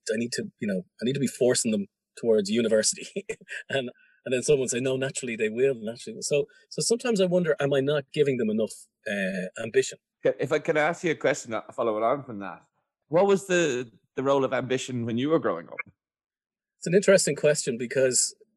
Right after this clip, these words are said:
Speaker 1: uh, my dad always wanted, uh, uh, when we had conversations, you know, I was, I was probably an above average student. I don't wanna, I wasn't a, a spectacular student,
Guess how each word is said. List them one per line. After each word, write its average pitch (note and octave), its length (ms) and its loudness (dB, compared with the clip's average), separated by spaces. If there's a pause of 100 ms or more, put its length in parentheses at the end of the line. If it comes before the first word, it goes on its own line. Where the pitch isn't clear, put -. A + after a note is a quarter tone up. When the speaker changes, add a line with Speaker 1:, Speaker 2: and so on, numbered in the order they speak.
(120)
Speaker 1:
uh, C3 100 -8
my C#3 140 2
dad D3+ 440 2 (1000)
always C3 340 2
wanted, A2+ 360 -4 (360)
uh, A#2 40 -4
uh, A#2 220 -6
when A#2+ 240 -4
we B2 80 2
had A#2 140 4
conversations, G#2+ 760 0 (220)
you C3+ 120 0
know, B2+ 140 2
I G3+ 60 4
was, A2+ 180 0
I A2+ 100 0
was G#2 220 -2 (180)
probably A#2 200 -2
an A2+ 60 -2
above G#2+ 260 0
average G2 280 -4
student. G2 400 -2
I G#2+ 40 -4
don't G#2+ 100 -4
wanna, G2 180 -4 (400)
I G#2 40 2
wasn't A2+ 320 4
a, F2+ 120 0 (160)
a F#2+ 80 -10
spectacular - 640 -2
student, F#2+ 380 -2